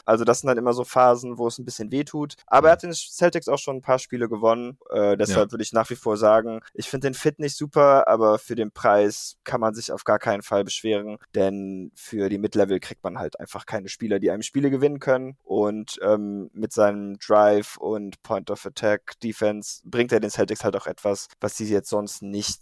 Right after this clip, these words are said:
Speaker 1: in, äh, Übermaß haben.
Speaker 2: Findest du die Defense jetzt besser, als du sie davor eingeschätzt hast? Wenn ich mich richtig erinnere, warst du nie so ein Fan von Schröders Defense.
Speaker 1: Äh, ja, ich finde sie schon ein bisschen besser, aber ist, ja, die Vielseitigkeit mangelt halt schon ein bisschen, finde ich.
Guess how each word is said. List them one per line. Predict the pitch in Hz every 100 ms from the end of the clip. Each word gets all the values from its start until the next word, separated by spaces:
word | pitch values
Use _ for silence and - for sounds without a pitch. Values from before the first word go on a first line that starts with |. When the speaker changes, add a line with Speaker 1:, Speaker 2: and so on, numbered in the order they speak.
| -
Speaker 1:
in, | - 101 101 95 95
äh, | - 98 92 87 - -
Übermaß | 104 87 78 -
haben. | 82 - _ _
Speaker 2:
Findest | - 120
du | -
die | 117
Defense | 135 - 123
jetzt | 113 - _ -
besser, | 110 - 127
als | 113 -
du |
sie | 104
davor | 104 - 101
eingeschätzt | 131 - 131
hast? | 123 -
Wenn |
ich | 92
mich | 92 -
richtig | -
erinnere, | 107 104 107
warst | 98 -
du | 95
nie | 95 101
so | 90 87
ein | 85
Fan | 82 80
von | - 76
Schröders | 73 - -
Defense. | 135 135 135 135 131 127 -
Speaker 1:
Äh, | - 120 120
ja, | 120 143 156 160 160 143 -
ich | -
finde | - 151 143
sie | 139
schon | - 135
ein | 131
bisschen | 123 - 110 - -
besser, | 139 - 143 143 -
aber | 120 120 120 110 - 113 - -
ist, | 113 - -
ja, | 104 107
die | 110
Vielseitigkeit | - 147 139 131 139 - 131 123 113
mangelt | 113 110 113 107
halt | 104 -
schon | 113 117
ein |
bisschen, | 110 - 113
finde | 113 113
ich. | 110